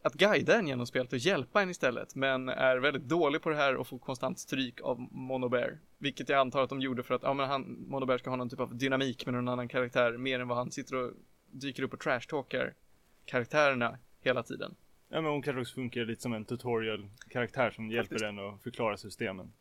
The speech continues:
Speaker 1: Ja,
Speaker 2: spelet.
Speaker 1: ja, och hon blir viktig för storyn och grejer. Det är likt hur Zero Escape har sina plot twists, så har det här också mycket plot twists. Plot twists. Plot twists. Eh, det är ju inte bara så att, ja, men målet är att ta sig ut eller någonting, utan det finns ju ett djupare mysterium under det här.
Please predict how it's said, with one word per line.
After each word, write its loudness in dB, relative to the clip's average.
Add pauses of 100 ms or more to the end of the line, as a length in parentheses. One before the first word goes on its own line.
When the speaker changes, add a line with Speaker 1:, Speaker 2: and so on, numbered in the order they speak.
Speaker 1:
Ja, 4
Speaker 2:
spelet. 0 (220)
Speaker 1:
ja, 0 (220)
och -8
hon -10
blir -2
viktig -6
för -14
storyn -8
och -10
grejer. -8 (540)
Det 6
är 8
likt 0
hur -2
Zero 2
Escape 0
har -2
sina -2
plot -2
twists, -6
så -2
har 4
det 2
här 2
också 0
mycket -6
plot -8
twists. -16 (380)
Plot -10
twists. -10 (280)
Plot -6
twists. -10 (680)
Eh, -2 (720)
det 2
är 8
ju 6
inte -2
bara 8
så 2
att, 2
ja, 8
men 0
målet 4
är 8
att 2
ta -2
sig 2
ut -2
eller -4
någonting, -4
utan -6
det -6
finns -2
ju -6
ett -12
djupare 0
mysterium 0
under -14
det -8
här. -10